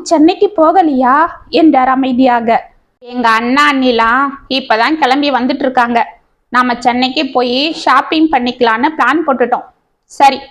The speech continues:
நீங்க கிளம்புங்க" என்றாள். "என்னது, நான் கிளம்பவா? போடி இவளே, நான் எங்கேயும் வரமாட்டேன், நான் ஒரு பெரிய ஆபீசர், நான் வந்து அங்க, ஐயோ கடவுளே,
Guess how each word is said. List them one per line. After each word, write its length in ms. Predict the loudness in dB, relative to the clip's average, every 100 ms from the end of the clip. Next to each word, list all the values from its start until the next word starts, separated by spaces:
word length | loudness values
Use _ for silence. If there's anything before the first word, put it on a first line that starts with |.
| -6
நீங்க 240 | -2 0 0
கிளம்புங்க" 520 | 0 0 2 2 2 0 -4 _
என்றாள். 480 | 0 0 2 2 0 -6 _ _ _ _ _ _ -2
"என்னது, 500 | 0 0 0 2 2 0 -6 -14 -2
நான் 380 | 2 4 4 2
கிளம்பவா? 520 | 2 4 4 4 4 2 -10 _ _ _ 0
போடி 360 | 0 2 0 -2
இவளே, 380 | -2 2 4 4 2 -6 _ _ -6
நான் 360 | 0 2 2 2 0
எங்கேயும் 460 | 0 2 2 2
வரமாட்டேன், 540 | 4 4 2 2 0 -4 -10 _ _ _ -4
நான் 280 | 2 2 2
ஒரு 120 | 0 -2
பெரிய 240 | -2 0 2
ஆபீசர், 580 | 4 4 2 2 2 0 -2 -20 _ _
நான் 300 | 0 4 4
வந்து 280 | 2 2 4
அங்க, 260 | 4 4 4 2 0 -20 _ _
ஐயோ 320 | -2 0 2 2 -2 -12 _
கடவுளே, 460 | 2 4 2 2